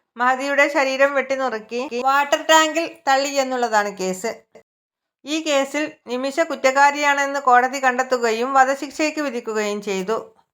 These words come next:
യമൻ പ്രസിഡന്റ് റാഷിദ് അൽ അലിമി അടുത്തിടെ ഈ വിധി ശരിവച്ചിരുന്നു. ഇറാന്റെ മധ്യസ്ഥത വാഗ്ദാനം നിമിഷപ്രിയയുടെ മോചനത്തിനുള്ള ഒരു പുതിയ പ്രതീക്ഷയായി കണക്കാക്കപ്പെടുന്നു.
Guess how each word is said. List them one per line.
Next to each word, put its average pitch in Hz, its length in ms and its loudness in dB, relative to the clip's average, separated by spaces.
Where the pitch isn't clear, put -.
യമൻ 285 260 0
പ്രസിഡന്റ് 277 540 2
റാഷിദ് 254 500 4
അൽ 262 140 0
അലിമി 240 460 0
അടുത്തിടെ 277 480 0
ഈ 254 120 -10
വിധി 262 240 -8
ശരിവച്ചിരുന്നു. 220 840 -2
ഇറാന്റെ 285 460 4
മധ്യസ്ഥത 262 560 0
വാഗ്ദാനം 254 560 4
നിമിഷപ്രിയയുടെ 247 1040 -2
മോചനത്തിനുള്ള 269 800 0
ഒരു 233 320 0
പുതിയ 240 300 0
പ്രതീക്ഷയായി 240 880 2
കണക്കാക്കപ്പെടുന്നു. 208 1000 0